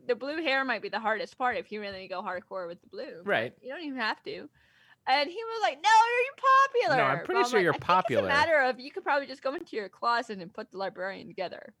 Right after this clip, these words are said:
Speaker 2: Yeah, but
Speaker 1: Or
Speaker 2: th-,
Speaker 1: go
Speaker 2: but,
Speaker 1: to
Speaker 2: like, people
Speaker 1: Walmart
Speaker 2: have to
Speaker 1: and pick
Speaker 2: want
Speaker 1: up,
Speaker 2: to
Speaker 1: like
Speaker 2: do that, though. Like, they want
Speaker 1: And
Speaker 2: to
Speaker 1: it,
Speaker 2: be
Speaker 1: and
Speaker 2: the
Speaker 1: that's exactly
Speaker 2: librarian.
Speaker 1: what he said. He's like, "They have to think about that. They have to know, like, you know what? I should be the librarian."
Speaker 2: Yeah.
Speaker 1: Like, it's not like, I mean, they could probably put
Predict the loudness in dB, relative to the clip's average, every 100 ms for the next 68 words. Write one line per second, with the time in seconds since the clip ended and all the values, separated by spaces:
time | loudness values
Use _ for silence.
0 | _ -4 -2 -2 -2 2 2 4 4 4
1 | 4 4 4 2 -2 0 -2 0 0 2
2 | 0 0 -4 -2 -2 2 0 0 -4 -8
3 | -8 -12 -14 _ -6 -6 -6 _ -2 -2
4 | -2 0 2 2 2 0 2 2 2 0
5 | 2 2 2 -4 -4 -8 -6 -4 -2 -2
6 | -4 -2 -4 -6 -14 -16 -14 -12 -10 -12
7 | -8 -8 -8 -6 -6 -6 -8 -6 -6 -8
8 | -10 -10 -8 -4 -6 -8 -12 -10 -10 -8
9 | -8 -6 -6 -6 -6 -4 -2 -2 -2 -6
10 | -6 _ _ _ _ _ _ _ -4 -2
11 | -2 -2 -2 -4 -4 -6 -6 -14 -20 _
12 | _ -2 0 0 -4 -8 -8